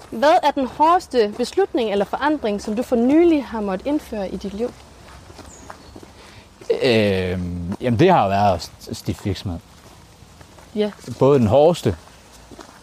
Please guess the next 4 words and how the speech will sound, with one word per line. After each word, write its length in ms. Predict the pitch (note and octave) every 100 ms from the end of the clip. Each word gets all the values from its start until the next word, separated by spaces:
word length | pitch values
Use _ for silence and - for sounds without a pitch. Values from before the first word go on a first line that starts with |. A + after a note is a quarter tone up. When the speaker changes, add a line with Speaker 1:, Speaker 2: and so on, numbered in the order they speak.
| - - - - - -
Speaker 2:
øh, 500 | G2+ G2+ F#2+ F2+ F2+
forandring 460 | - A#2 B2+ G#2 F#2+
og 100 | E2+
beslutning, 440 | F#2 B2 A2+ D#2+